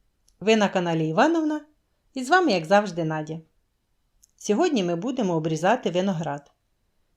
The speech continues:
І я хочу заготовити листя на зиму для долми, або, як ще в народі називають,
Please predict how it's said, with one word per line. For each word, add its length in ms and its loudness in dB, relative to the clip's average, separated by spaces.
І 100 -6
я 200 4
хочу 360 0
заготовити 680 -2
листя 440 -2
на 160 -2
зиму 560 -2
для 280 0
долми, 480 -4
або, 260 2
як 200 2
ще 240 -4
в 60 -2
народі 440 0
називають, 680 -2